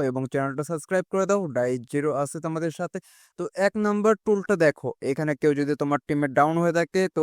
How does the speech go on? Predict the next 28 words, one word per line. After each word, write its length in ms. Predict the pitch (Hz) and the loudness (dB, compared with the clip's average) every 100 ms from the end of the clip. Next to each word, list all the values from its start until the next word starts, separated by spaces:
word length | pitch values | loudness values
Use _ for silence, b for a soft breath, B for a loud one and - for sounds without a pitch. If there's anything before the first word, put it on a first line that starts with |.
| 131 | 2
এটা 220 | 156 175 | 2 0
দিয়ে 140 | 170 170 | 0 0
তুমি 180 | 175 160 | -2 -2
রিভাইভ 280 | 165 190 - | 0 -2 0
করে 140 | 190 180 | -2 0
দিতে 200 | 170 180 | -2 -2
পারবে 260 | 170 175 208 | 0 -2 -4
তোমার 260 | 139 123 - | -6 -8 -8
টিমমেটকে। 500 | 135 127 127 - 131 b b b | -8 -6 -8 -6 -8 b b b
এবং 220 | 165 190 185 - 185 | 0 2 -2 -4 4
অসাধারণের 840 | 220 214 - 214 202 208 214 214 202 | 6 6 4 2 4 2 2 0 0
সাথে 220 | 196 156 143 | -2 -2 -2
দ্বিতীয় 320 | 127 143 160 151 | -2 -2 -2 0
নাম্বার 220 | 147 147 | 0 0
ইয়া 140 | 147 151 - | 0 -2 -4
সিরিন 320 | - 156 156 151 | -4 -2 0 0
গান। 180 | 165 180 _ _ - | -2 -4 _ _ -8
দেখো, 280 | 135 165 202 180 | -2 0 0 0
এখানে 200 | 170 180 | 0 -2
এইভাবে 300 | 170 165 175 | -2 0 0
রিভাইভ 280 | 170 170 180 | 0 -2 -4
করে 180 | - 160 | 0 0
দেয়। 140 | 131 120 123 | 0 -2 -4
দুই 120 | 135 139 | -4 -4
নাম্বারের 340 | 139 147 143 - | -2 -2 -4 -4
সিরিন 240 | 151 147 | -4 -2
গান, 140 | 147 165 127 | -2 -2 -2
এটা 140 | 135 | -6